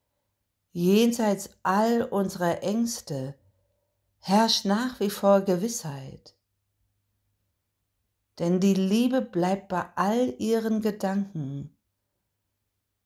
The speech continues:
und ihre Sicherheit ist die ihre. Die Erinnerung an Gott ist in unseren heiligen Geistern, die ihr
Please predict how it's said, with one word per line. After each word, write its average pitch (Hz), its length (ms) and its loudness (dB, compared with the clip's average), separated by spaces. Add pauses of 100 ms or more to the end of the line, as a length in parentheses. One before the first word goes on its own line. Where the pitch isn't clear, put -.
und 196 120 -2
ihre 208 260 2
Sicherheit 170 680 -4
ist - 300 -12
die 226 180 -4
ihre. 139 640 -10 (3500)
Die 180 140 2
Erinnerung 233 920 0
an 220 240 -6
Gott 160 320 -2 (380)
ist 240 400 -2
in 165 160 -2
unseren 185 720 -4
heiligen 202 520 0
Geistern, 143 760 -8 (1400)
die 180 160 0
ihr 175 260 2